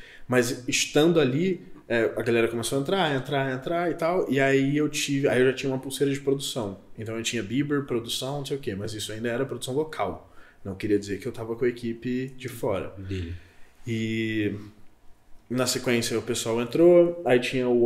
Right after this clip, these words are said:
Speaker 1: opening que era do Rudy Mancuso, e aí tinha a equipe dele todo, não sei o quê, então a partir dali eu comecei a fazer um link, pronto, eu falei assim, "Olha, eu tenho uma câmera, Max, eu tenho uma câmera aqui, não sei o quê,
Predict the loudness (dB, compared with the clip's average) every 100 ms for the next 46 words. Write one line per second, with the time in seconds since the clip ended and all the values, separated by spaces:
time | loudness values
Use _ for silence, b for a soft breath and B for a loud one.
0 | 8 6 2 0 0 0 0 -2 -2 -2
1 | -4 0 2 4 4 2 0 -4 -4 -6
2 | -6 2 2 2 4 4 4 0 -2 -2
3 | -2 -2 -2 0 6 6 6 0 -2 -2
4 | 0 2 2 0 -4 -8 -10 -12 -4 -4
5 | -4 -4 -2 -2 -2 -2 0 0 0 -4
6 | -4 -2 -2 0 -2 -4 -6 -6 -8 -6
7 | -4 -4 -6 -8 -6 -6 -2 -2 -2